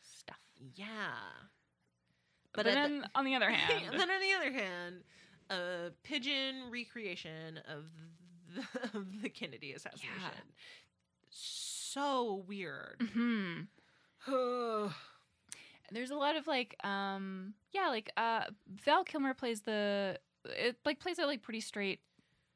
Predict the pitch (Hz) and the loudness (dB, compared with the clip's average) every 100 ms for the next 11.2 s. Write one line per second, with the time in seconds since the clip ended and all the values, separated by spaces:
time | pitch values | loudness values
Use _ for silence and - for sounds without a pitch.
0 | _ - 175 - 220 240 233 262 - 170 | _ -4 2 6 6 6 4 2 2 6
1 | 277 302 226 226 294 311 302 285 285 185 | 6 8 6 6 6 4 2 0 0 6
2 | 233 180 208 208 190 156 185 196 175 196 | 8 8 6 4 4 2 0 0 4 6
3 | 190 190 - 143 220 302 247 214 202 196 | 6 4 2 -8 -8 -6 -2 0 2 0
4 | 170 - 165 208 160 202 320 185 - - | -2 -2 0 0 -2 0 2 2 0 0
5 | 392 415 262 - 240 - 240 175 214 302 | 2 2 0 -2 -6 -6 -6 -6 -8 -12
6 | - 254 220 - 208 226 - 240 226 196 | -2 2 4 2 0 0 4 6 8 6
7 | - - 190 190 190 185 180 175 196 _ | 0 -2 0 2 0 -2 -4 -4 -8 _
8 | _ - 226 220 - 240 226 233 202 202 | _ -2 2 2 2 0 0 0 0 0
9 | 208 190 - 190 185 180 175 175 _ _ | 0 -2 -4 -2 -2 -2 -2 -6 _ _
10 | _ _ 190 196 196 185 - 175 - 160 | _ _ -2 0 0 -2 -4 -4 -2 -2
11 | 156 170 | -2 -2